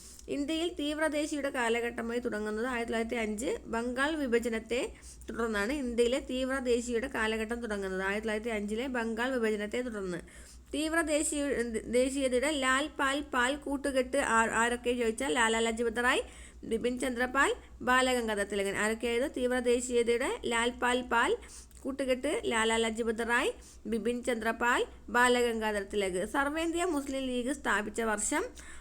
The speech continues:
ആയിരത്തി തൊള്ളായിരത്തി ആറ് ധാക്കയിൽ ആഗാഖാനും നവാബ് സലീമുള്ള ഖാനും, അല്ലേ?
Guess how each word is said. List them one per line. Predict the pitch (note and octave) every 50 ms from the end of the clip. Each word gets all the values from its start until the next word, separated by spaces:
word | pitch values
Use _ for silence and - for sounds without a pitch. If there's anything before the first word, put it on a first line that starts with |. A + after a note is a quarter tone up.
| - -
ആയിരത്തി | A3 A3+ A#3 A#3+ A#3+
തൊള്ളായിരത്തി | A#3 A#3+ A#3+ A#3+ A#3 A#3+ C4
ആറ് | B3+ A3+ G#3+ G#3+ G#3+ A3+ C4+ D#4+ F#4 F#4
ധാക്കയിൽ | A3+ G3+ F#3 G#3+ - - A3 A3 B3 D#4 A4+ B4+ - - - - - -
ആഗാഖാനും | F#3+ G3 G#3 G#3+ G#3+ G#3 A3+ A3+ A#3 A3 A3+ A3+ A3+ A3+ A#3+ C#4+ G#4+ A4+ F#4
നവാബ് | C4+ A#3 G#3+ G#3 A3 A3 A3 A#3 D4+
സലീമുള്ള | G4 G4+ D#4+ B3+ B3+ B3 C4 B3+ B3 A#3+ A#3 A3 G#3 G3
ഖാനും, | F#3+ F#3+ F3+ F3 F3+ E3+
അല്ലേ? | - A3+ A3+ G3+ F#3 F#3 F#3